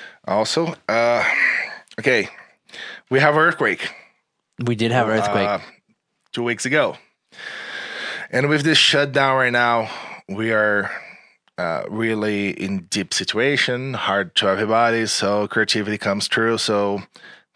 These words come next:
Speaker 1: to make that thing hap-, to, to survive, and the best way to survive, it's creating new beers.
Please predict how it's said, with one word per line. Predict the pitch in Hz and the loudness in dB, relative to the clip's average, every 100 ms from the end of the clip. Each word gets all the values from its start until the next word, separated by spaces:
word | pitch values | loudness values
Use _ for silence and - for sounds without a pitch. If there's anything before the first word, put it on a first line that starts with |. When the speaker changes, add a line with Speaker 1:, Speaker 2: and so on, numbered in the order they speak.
| _ | _
Speaker 1:
to | - 143 143 | -2 2 2
make | 143 131 120 120 | 2 0 0 0
that | 110 - | 0 0
thing | 110 107 | -4 -2
hap-, | 117 107 - - | 0 -2 -4 -8
to, | 98 - | -6 -4
to | 175 139 _ - | -4 -4 _ -4
survive, | - 190 120 92 95 - - _ _ - - - - | 0 2 2 2 -2 -6 -16 _ _ -20 -20 -20 -8
and | 107 107 104 101 101 | -4 -2 0 0 -2
the | 113 | 2
best | 131 127 | 2 2
way | 120 107 | -2 -2
to | 107 | -2
survive, | - 95 92 92 90 | -2 0 0 0 -2
it's | 90 - - | -4 -6 -6
creating | - 101 90 90 | -6 -4 -2 -4
new | 87 | -8
beers. | 78 60 50 - | -10 -8 -8 -10